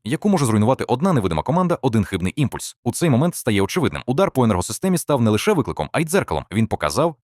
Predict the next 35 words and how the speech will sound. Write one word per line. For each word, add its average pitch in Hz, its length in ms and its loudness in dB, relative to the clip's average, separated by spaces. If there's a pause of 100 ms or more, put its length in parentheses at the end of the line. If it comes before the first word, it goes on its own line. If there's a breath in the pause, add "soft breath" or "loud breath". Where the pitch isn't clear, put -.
(120)
наскільки 185 440 -2
складним 123 520 0
і 131 60 -4
взаємозалежним 113 800 0
є 147 200 -2
сучасне 120 440 -2
суспільство. - 680 -6 (320)
Кожна 202 300 2
лінія, 90 420 0
кожен 80 280 -4
сервер, 180 440 -2 (160)
кожна 170 260 2
батарея 123 420 2
в - 40 -4
смартфоні — 87 640 -4 (300)
це - 200 -4
ланка 190 380 2
одного 107 280 2
ланцюга, 95 500 -2 (120)
який 139 320 -2
тримає 165 420 2
країну 120 420 0
в 90 80 -4
русі. - 300 -8 (240)
І 104 80 -14
коли 220 240 0
цей 175 240 0
ланцюг 143 420 0
розривається, 104 760 -2 (220)
постає 226 360 -2
питання 175 440 0
не 156 140 2
лише 170 240 0
про 139 160 0
техніку, - 540 -6